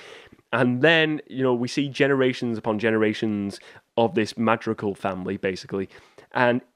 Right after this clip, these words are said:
on-, once they come of age, each, each member of this family, they get some type of magical power from the candle, and they get, they open this door to, to a new bedroom when they come of age, and they get a new power.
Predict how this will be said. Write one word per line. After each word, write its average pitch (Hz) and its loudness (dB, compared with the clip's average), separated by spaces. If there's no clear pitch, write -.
on-, 165 6
once 139 -6
they 160 0
come 156 -4
of 131 2
age, 113 2
each, - -8
each 117 -4
member 110 2
of 101 2
this 98 -4
family, 113 0
they 110 2
get 113 0
some 131 -2
type - -4
of 101 -6
magical 101 -6
power 104 -2
from 104 -10
the 101 -10
candle, 104 -2
and 92 -6
they 95 -4
get, - -4
they 127 2
open 165 2
this 135 0
door 123 4
to, - -4
to 131 2
a 120 6
new 123 2
bedroom 117 2
when 110 0
they 104 2
come 117 -4
of 107 0
age, 107 -2
and 104 0
they 107 0
get 107 0
a - -4
new 107 0
power. 123 -2